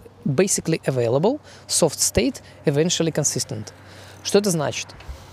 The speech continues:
То есть, по сути, это те же свойства А П, когда у нас, э, available и partition tolerant. То есть система может быть, не, может не полностью работать и при этом быть доступной. Она говорит, что окей, то есть это, как я говорил, сломанная наполовину трубка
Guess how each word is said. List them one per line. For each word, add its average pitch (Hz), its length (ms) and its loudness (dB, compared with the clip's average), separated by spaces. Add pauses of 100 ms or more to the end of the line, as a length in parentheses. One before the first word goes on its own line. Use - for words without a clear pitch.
(240)
То - 80 -2
есть, - 100 -2
по 185 80 2
сути, 349 320 4
это 165 160 0
те - 220 0
же 202 100 0
свойства - 420 0
А 170 120 -2
П, 185 220 4 (460)
когда 165 280 2
у 170 60 2
нас, 151 280 0 (320)
э, 135 300 0 (100)
available 170 580 2
и 175 60 -2
partition 175 480 -2
tolerant. 110 480 -2
То 156 80 2
есть 147 120 0
система 143 640 -2 (440)
может 165 360 2
быть, 135 300 -2 (220)
не, 165 280 2
может 160 300 0
не 156 100 2
полностью 156 440 -2
работать 233 420 0 (480)
и 170 540 2
при 151 100 4
этом 175 320 0
быть 156 200 2
доступной. 123 540 -2 (460)
Она 160 280 2
говорит, 147 260 2
что - 160 2
окей, 147 240 0
то 135 80 -2
есть 135 140 -2
это, 139 280 0
как 143 160 2
я 147 60 4
говорил, 143 240 4
сломанная 180 480 2
наполовину 151 480 0
трубка - 380 0